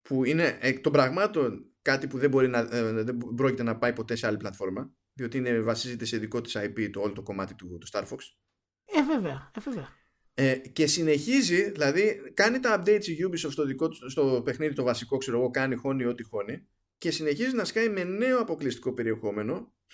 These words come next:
Speaker 1: <laughs> σε, και το, όλη αυτή η μόντα έχει γίνει για τίτλο τρίτου.
Speaker 2: Να. Εμ, κοίτα να δεις, κάτι γίνεται στην Nintendo,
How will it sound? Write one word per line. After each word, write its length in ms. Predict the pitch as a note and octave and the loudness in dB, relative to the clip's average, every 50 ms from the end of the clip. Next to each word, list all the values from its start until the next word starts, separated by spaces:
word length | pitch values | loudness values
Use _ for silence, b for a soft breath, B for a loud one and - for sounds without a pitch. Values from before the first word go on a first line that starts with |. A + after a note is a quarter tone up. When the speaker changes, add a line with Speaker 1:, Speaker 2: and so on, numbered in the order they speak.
| - - | -20 -18
Speaker 1:
<laughs> 320 | - - - - - - - | -18 -18 -18 -20 -20 -20 -16
σε, 320 | - - - - - A3 - F#3 F3 - - - E3 D3+ C#3+ - | -12 -10 -8 -8 -8 -8 -8 -10 -12 -12 -12 -12 -12 -12 -10 -6
και 120 | - E3 | -4 -2
το, 100 | E3 F3 G#3 | 4 6 8
όλη 160 | B3 C4 A#3+ | 8 8 8
αυτή 160 | G#3 - C4+ | 4 4 0
η 60 | A#3+ | 0
μόντα 280 | G3+ F3+ F3 G3 G3+ A#3 | 0 2 4 6 6 6
έχει 180 | B3 A#3+ B3+ D#3+ | 6 6 2 -4
γίνει 240 | D#3 F3+ G#3+ A#3+ | -2 0 0 2
για 220 | B3 G#3+ G#3 F#3 G3+ | 2 4 2 2 2
τίτλο 400 | A#3+ A#3+ B3+ D4+ B3+ B3+ - - _ _ - | 0 -4 -2 -2 -4 -4 -6 -14 _ _ -6
τρίτου. 540 | B3+ B3 C4 B3+ C4 - - - - - - _ _ _ _ _ _ _ _ _ _ _ _ _ _ _ - | -2 0 0 -2 -2 -2 -6 -6 -6 -8 -18 _ _ _ _ _ _ _ _ _ _ _ _ _ _ _ -8
Speaker 2:
Να. 320 | F#3+ G3 F3+ C#3+ C3+ _ _ _ _ B B B B B B B B B B _ | -6 -6 -6 -6 -8 _ _ _ _ B B B B B B B B B B _
Εμ, 920 | - G3+ G3 F#3+ F#3+ F#3+ F#3+ F#3 F#3 F#3 F3+ F3 F3 E3+ E3+ E3+ E3+ E3+ E3+ E3 E3+ - - _ _ _ | 0 2 2 2 2 2 0 -2 -2 -2 -2 -4 -4 -4 -4 -6 -6 -8 -10 -14 -16 -20 -20 _ _ _
κοίτα 240 | - C4 A#3+ - C#4+ | -6 -4 0 4 4
να 80 | B3 G#3 | 4 4
δεις, 200 | F#3 D#3 C#3 - | 4 2 2 4
κάτι 260 | - B3+ B3 - A#3+ | 4 4 6 4 0
γίνεται 380 | G3 G3+ C#4+ C#4 B3 F3 E3 | 0 0 2 2 2 2 2
στην 240 | D3 - E3+ D#3+ D#3 C#3+ | 0 0 0 0 0 0
Nintendo, 300 | D#3+ D3 C3+ C#3 E3 | 0 0 0 0 -2